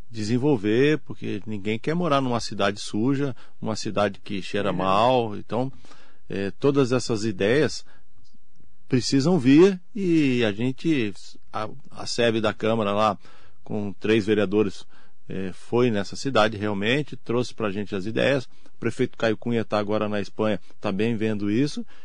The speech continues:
Speaker 1: e tudo girando em, em, em, em cima do, do, do tema. Você vê,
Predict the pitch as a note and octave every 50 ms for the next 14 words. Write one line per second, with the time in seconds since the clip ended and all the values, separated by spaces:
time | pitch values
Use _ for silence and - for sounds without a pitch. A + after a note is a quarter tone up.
0 | - - - - C#3 D#3 F3+ A3+ A3+ - - - - - - - - - - -
1 | - - - - - - - - - - - - - F3 G#3 F#3 G3 F#3+ F3 D#3+
2 | B2 E3+ F#3 E3+ D3+ D3+ D#3 D#3+ E3 F3+ G3 G3+ G3 G3 F#3 - E3+ E3+ E3 -
3 | - - - B2+ - - E3 D#3 D3+ D3 C3 A#2+ - B2+ C3+ B2 A#2+ B2+ C3 C3
4 | B2+ - - C3+ C3+ D3 D#3+ G3 F#3 - - - C3+ B2+ C#3 D3 C3+ B2+ - D#3+
5 | D#3 - - F3 D#3+ D#3 C3+ F#2+ E2+ - - - - - - - - - C#3+ C#3
6 | A2+ A#2 G#2+